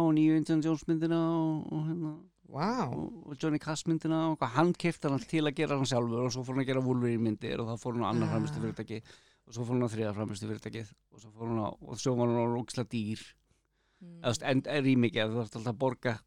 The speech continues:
Speaker 1: framleiðslufyrirtækjum sem undan það sem þeir eyddu, sko.
Speaker 2: Ó, já,
Speaker 1: Þannig að það
Speaker 2: einmitt.
Speaker 1: verður, prótítið verður svo dýrt, en handritshöfundarnir sem skrifuðu remake handritið, þeir urðu eitthvað svona sjónvarpsgaurar, þannig að það að vera síðasta sem ég vissi, þá,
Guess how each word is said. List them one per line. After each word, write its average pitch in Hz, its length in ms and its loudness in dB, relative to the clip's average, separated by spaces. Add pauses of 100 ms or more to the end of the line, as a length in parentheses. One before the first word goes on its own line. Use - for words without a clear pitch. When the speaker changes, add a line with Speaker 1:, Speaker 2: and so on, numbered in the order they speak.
(240)
Speaker 1:
framleiðslufyrirtækjum 113 680 6
sem 120 240 0
undan 117 320 -4
það 110 140 -8
sem 107 100 -8
þeir 120 200 -2
eyddu, - 280 -18
sko. 175 140 0
Speaker 2:
Ó, 170 80 8 (240)
já, 165 260 -4
Speaker 1:
Þannig 156 60 -2
að - 40 -2
það 120 60 0
Speaker 2:
einmitt. 120 240 0
Speaker 1:
verður, 117 180 -2 (220)
prótítið 127 460 -2
verður 113 140 -2
svo 117 100 -2
dýrt, 117 360 -6
en 113 200 -4
handritshöfundarnir 123 680 -2
sem 107 100 -6
skrifuðu 120 400 -2
remake 127 320 -2
handritið, 127 380 -2 (800)
þeir 135 360 0
urðu 135 200 0
eitthvað 123 180 -6
svona 117 180 0
sjónvarpsgaurar, 160 880 2
þannig 131 240 -2
að 120 100 -6
það 131 200 -4
að 131 180 0
vera 131 180 2 (420)
síðasta 147 480 2
sem 143 100 4
ég 143 100 6
vissi, 147 280 2
þá, 135 120 0